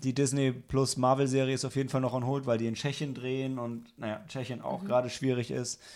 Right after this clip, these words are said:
Speaker 1: Also es wird auf jeden Fall einiges an Filmen verschoben. Und New Mutants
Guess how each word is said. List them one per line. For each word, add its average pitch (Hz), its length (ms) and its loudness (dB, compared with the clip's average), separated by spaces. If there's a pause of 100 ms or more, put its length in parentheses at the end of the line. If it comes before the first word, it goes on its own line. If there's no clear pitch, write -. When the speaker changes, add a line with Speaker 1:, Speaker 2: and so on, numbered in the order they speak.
(320)
Speaker 1:
Also 110 160 -2
es 107 100 -2
wird 151 140 0
auf 143 120 -4
jeden 147 200 2
Fall 147 380 6
einiges 123 400 -2
an 123 100 -4
Filmen 131 200 0
verschoben. 135 320 -2
Und 175 200 0 (280)
New 170 200 6
Mutants 233 680 4